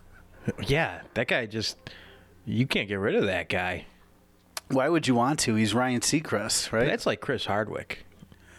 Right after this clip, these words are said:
Speaker 1: I love that guy.
Speaker 2: Chris
Speaker 1: He's
Speaker 2: Hardwick's
Speaker 1: popping up
Speaker 2: a
Speaker 1: everywhere.
Speaker 2: genius. And, you know,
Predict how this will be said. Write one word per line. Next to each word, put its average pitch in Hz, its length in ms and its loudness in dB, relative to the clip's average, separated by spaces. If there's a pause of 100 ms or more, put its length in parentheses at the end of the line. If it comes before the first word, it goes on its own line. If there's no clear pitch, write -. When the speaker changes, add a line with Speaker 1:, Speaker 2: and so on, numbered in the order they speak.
(120)
Speaker 1:
I 139 180 -2
love 104 400 0
that 90 240 -2
guy. - 300 -2
Speaker 2:
Chris 185 220 2
Speaker 1:
He's 139 80 0
Speaker 2:
Hardwick's 139 460 0
Speaker 1:
popping 95 80 -2
up - 140 0
Speaker 2:
a - 60 -6 (120)
Speaker 1:
everywhere. 95 480 -4
Speaker 2:
genius. 139 640 4
And, 147 240 4
you 160 100 6
know, 180 260 2